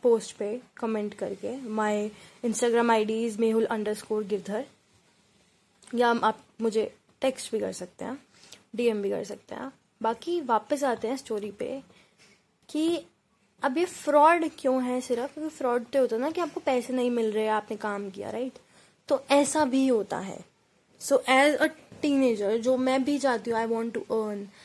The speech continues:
using my skills, जितना मैंने अभी तक सीखा है अपनी ज़िंदगी में। But the point is, अगर मैं किसी के लिए काम कर रही हूँ और मुझे उसका फल नहीं मिल रहा मॉनेटरी टर्म्स में या फिर कोई रिकॉग्निशन में, ये तो बिल्कुल गलत है,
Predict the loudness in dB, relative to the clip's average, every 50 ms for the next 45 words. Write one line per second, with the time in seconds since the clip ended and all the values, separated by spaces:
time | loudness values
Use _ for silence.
0 | -20 -20 _ _ _ _ _ -4 -2 0 2 2 2 4 4 4 4 2 0 0
1 | 0 0 2 2 2 -2 -2 -4 -6 -6 -4 -4 -4 -2 -2 -2 -4 -4 -4 -6
2 | -6 -6 -6 -6 -6 -6 -4 -4 -4 -4 -4 -6 -8 -6 -6 -8 -8 -8 -8 -10
3 | -10 -10 -8 -8 -8 -6 -2 -2 -2 2 2 2 2 4 2 2 2 2 0 0
4 | -2 -4 -2 -2 -2 0 0 0 0 0 0 -2 -4 -4 -4 -4 -4 -2 0 -2
5 | -2 0 -2 -2 -2 -4 -4 -6 -6 -6 -4 -4 -2 -2 -2 -2 -2 -4 -6 -8
6 | -8 -10 -6 -4 -2 0 0 0 0 -2 -2 -4 -4 -4 -4 -4 -6 -6 -8 -12
7 | -18 -20 -20 -20 -20 _ _ _ _ _ -20 -20 -20 -20 -8 _ 0 2 4 4
8 | 6 4 4 2 2 -2 -2 0 0 -2 -4 -4 -6 -6 -4 -4 -2 -2 -2 -2
9 | -2 -2 -2 -4 -2 -2 -2 -2 -2 -2 -2 0 0 0 -4 -8 _ _ _ _
10 | -8 -8 -2 -2 -2 0 0 -2 -2 -2 -4 -4 -6 -4 -4 -4 -6 -6 -8 -12
11 | -18 -20 -20 -20 _ _ _ -20 -20 -20 _ _ _ _ _ -8 -6 -6 -6 -4
12 | -4 -4 -2 0 0 0 0 0 0 -2 0 2 2 2 0 -2 -4 -8 -14 -18
13 | -18